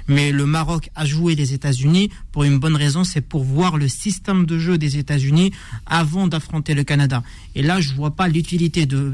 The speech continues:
de, par exemple, de limoger Vaïd Halilhodžić à deux mois de la Coupe du Monde, sachant que c'est, c'est un entraîneur qui a maintenant une vision et un, et, euh, un aperçu du système, euh, sud-américain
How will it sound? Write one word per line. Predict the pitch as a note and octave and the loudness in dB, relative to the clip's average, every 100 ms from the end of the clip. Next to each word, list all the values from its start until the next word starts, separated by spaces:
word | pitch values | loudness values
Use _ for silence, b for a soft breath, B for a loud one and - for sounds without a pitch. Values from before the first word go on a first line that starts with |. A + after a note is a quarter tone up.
| C3+ | 0
de, | C3 | 0
par | C#3 C#3 | 0 -2
exemple, | C#3+ C#3+ | 0 2
de | C3+ | 2
limoger | C#3+ F#3 G3 F#3 D#3 F3+ | 4 4 4 2 0 0
Vaïd | D3 D3+ C#3+ | 0 0 0
Halilhodžić | C#3 C#3+ C#3 D3 E3+ - B B | 0 0 2 2 0 -4 B B
à | - C3+ | -4 0
deux | C3+ C3+ F#3+ | 0 0 2
mois | F#3 F3+ | 2 0
de | D3+ | -2
la | D3 | -4
Coupe | - D#3+ | -4 -6
du | C#3 D3 | 0 2
Monde, | F3+ A3+ | 4 2
sachant | - E3+ - F3+ | 0 -2 0 -2
que | D#3 | -2
c'est, | - D3+ | 0 0
c'est | D3+ D#3 C#3 | 0 -2 0
un | C#3+ | 2
entraîneur | C#3+ - D#3 C#3 | 2 2 2 2
qui | - D#3+ | -2 0
a | |
maintenant | D3+ D3 D3 E3+ E3+ - | 4 2 2 2 0 0
une | D#3+ D3 | 2 4
vision | C#3 F3+ F3 F#3 - - | 4 2 2 0 -2 -4
et | |
un, | D#3 D3+ D3 B B B - | 0 2 2 B B B -2
et, | C#3+ C3 | 0 2
euh, | B2+ B2+ C#3 C#3 - | 0 -2 -4 -8 -6
un | D3 D3 F3 | 0 2 2
aperçu | F#3+ G3+ D3+ - G3 | 0 -4 -4 -2 0
du | D3 | 2
système, | C3+ D3+ - F3 D#3+ C3 A#2+ B B - | 0 -4 -2 0 2 2 0 B B -6
euh, | C3+ B2+ B2+ B2 B2+ B2+ B2 A#2+ A#2 C3 | 0 2 2 2 0 -2 -4 -4 -4 -4
sud-américain | - F#3 D#3 D3+ C#3 C3+ F#3+ G#3+ | -2 0 2 4 2 0 0 -2